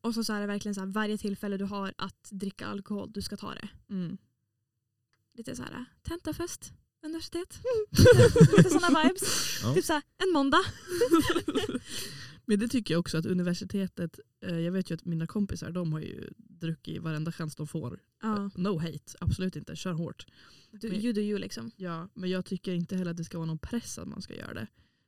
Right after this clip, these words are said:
Speaker 2: Det är ju klart.
Speaker 1: Nej, det är ju det.
Speaker 2: Ja, så här, det är klart det kan vara kul med en tentafest, men man behöver inte gå på varenda jävla fest som finns
Speaker 1: Nej.
Speaker 2: för att liksom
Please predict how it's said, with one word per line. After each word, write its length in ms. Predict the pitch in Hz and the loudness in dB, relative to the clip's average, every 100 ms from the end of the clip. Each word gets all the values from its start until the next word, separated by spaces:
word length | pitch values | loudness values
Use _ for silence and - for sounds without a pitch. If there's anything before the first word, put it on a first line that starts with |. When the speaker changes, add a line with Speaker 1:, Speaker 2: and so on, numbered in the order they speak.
| _ | _
Speaker 2:
Det 80 | 196 | -2
är 40 | |
ju 60 | 190 | 0
klart. 220 | 185 175 - - 233 | 0 -4 -4 -18 -10
Speaker 1:
Nej, 220 | 254 254 | -6 -4
det 60 | 254 | -2
är 40 | |
ju 40 | 247 | -2
det. 260 | 220 202 196 - - - | -2 -4 -10 -16 -20 -10
Speaker 2:
Ja, 280 | 185 175 190 | -6 -6 -6
så 100 | 185 | -6
här, 100 | 185 | -6
det 120 | 226 | -8
är 40 | 208 | -8
klart 200 | 277 - - | -10 -10 -18
det 240 | - _ | -20 _
kan 140 | - | -6
vara 80 | 220 | -4
kul 180 | - 262 | -4 -2
med 80 | 220 | -2
en 60 | |
tentafest, 600 | - 165 - - 185 - - | -4 -8 -8 -12 -14 -16 -6
men 260 | 208 202 | -4 -2
man 100 | 214 | -2
behöver 240 | 208 196 208 | -2 -2 -4
inte 140 | 254 | -4
gå 140 | 269 220 | -4 -2
på 100 | 196 | -2
varenda 360 | 196 185 180 | -2 -2 -2
jävla 320 | 220 190 175 | -2 -2 -4
fest 320 | 175 175 - - | -6 -6 -8 -6
som 140 | 175 | -6
finns 480 | - 214 - - - | -4 -4 -4 -10 -10
Speaker 1:
Nej. 240 | 220 202 196 | -4 -4 -2
Speaker 2:
för 80 | |
att 80 | 170 | -4
liksom 360 | 170 170 147 | -6 -6 -8